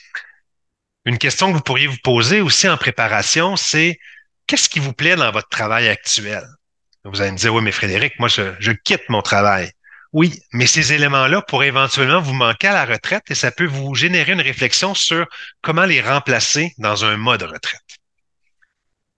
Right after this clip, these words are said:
Vous y avez possiblement pensé, mais est-ce qu'une retraite progressive est envisageable pour adoucir, faciliter la transition, pour un atterrissage en douceur ?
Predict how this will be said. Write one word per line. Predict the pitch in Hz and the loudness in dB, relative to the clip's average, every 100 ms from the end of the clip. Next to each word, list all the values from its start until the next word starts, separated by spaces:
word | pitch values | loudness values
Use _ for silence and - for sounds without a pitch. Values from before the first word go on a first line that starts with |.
| _ _ | _ _
Vous | 117 127 | -8 -2
y | 120 | 0
avez | 117 | 2
possiblement | 120 123 - 120 117 123 | 2 2 0 0 2 2
pensé, | - 117 107 - 151 147 135 | 2 0 2 2 2 2 2
mais | 113 | 0
est-ce | 110 | -2
qu'une | - 127 | -2 -2
retraite | 117 - 139 | -2 -2 -4
progressive | - 127 117 123 - 160 | -2 -2 0 -2 0 0
est | 131 | 0
envisageable | 123 117 110 123 120 165 160 110 98 | -2 -2 -2 -2 0 0 0 -4 -10
pour | - 110 | -12 -4
adoucir, | 123 120 117 - 165 160 135 - | -4 -2 -2 0 2 2 2 -2
faciliter | - 127 - 139 120 - - 156 139 | -2 -2 -2 -4 -10 -12 0 2 2
la | 101 | -2
transition, | - 101 90 - 139 113 _ - - - | -4 -6 -4 -4 -4 -8 _ -20 -20 -14
pour | 104 107 | -8 -6
un | 107 113 | -2 -2
atterrissage | 117 131 110 - 135 135 123 | 0 0 0 0 2 2 0
en | 117 | 0
douceur ? | 101 98 113 95 | -2 -2 -2 -4